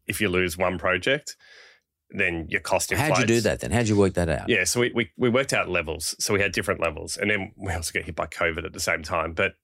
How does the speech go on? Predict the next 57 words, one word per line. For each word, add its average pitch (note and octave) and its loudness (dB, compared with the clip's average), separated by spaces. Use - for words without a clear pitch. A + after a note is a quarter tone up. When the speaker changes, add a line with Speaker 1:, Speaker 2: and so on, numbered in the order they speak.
Speaker 1:
um, F#2 0
we G2+ 0
had A2 0
different G#2+ 0
levels. E2+ -2
And F#2 0
at F2 -4
the G2 -2
level G2 2
we F#2+ 0
said E2 0
at - -6
the E2+ -8
time E2+ 0
we E2 -2
were E2 -2
doing, D#2+ -2
call F2+ 0
it F2+ -2
eighty E2 -2
million D#2+ -2
dollars D#2+ 0
of F2 0
revenue D#2+ 0
in D#2 0
an, D#2 -2
in E2+ -4
an D#2 -4
area, D2+ -2
right? F2+ -2
We F2+ -4
would D#2+ -2
say F2 0
for F#2 -4
eighty G#2 0
million F2 2
dollars E2+ 0
of E2+ 0
revenue E2+ 0
to - -4
make E2 -2
X - -4
profit, F#2+ 0
we G2+ 2
can F2 -2
afford E2 2
this F#2+ -2
operating D#2+ -2
cost, - -12
right? F2+ 0
Speaker 2:
Right. D2+ -6
Speaker 1:
But F#2 0
if - -4
we G2+ 4
want G2 4
to G2 0
get F2+ 0